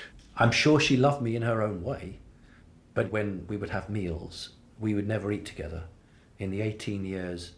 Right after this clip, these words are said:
that we'd been together, before she obviously died, um, I probably sat and ate food with her three times.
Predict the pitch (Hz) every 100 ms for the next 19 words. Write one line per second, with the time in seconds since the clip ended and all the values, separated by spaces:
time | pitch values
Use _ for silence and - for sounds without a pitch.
0 | - 95 87 92 90 90 85 - - -
1 | - - _ _ - - - 95 87 -
2 | 120 - - - - - - 90 85 92
3 | 85 80 82 82 - 90 85 - 87 -
4 | - - - - 110 104 104 101 98 101
5 | - - 107 - 120 110 107 - 110 101
6 | 117 113 - 117 110 110 113 - 123 123
7 | - 135 80 82 -